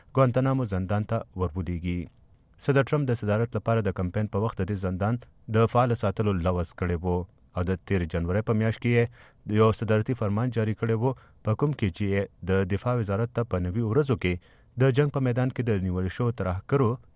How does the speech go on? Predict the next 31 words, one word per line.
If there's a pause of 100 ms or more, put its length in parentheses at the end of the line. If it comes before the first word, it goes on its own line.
د
مستقبل
په
هکله
د
پالیسۍ
ترتیب (120)
کولو (260)
امر
ورکړی
و. (680)
صدر
ټرمپ
د
سټیټ
آف
د
یونین
خپله
وینا
کې
د
دې
فیصلې (100)
اعلان
کړی
و. (460)
ټرمپ
ویلي
و (360)
چې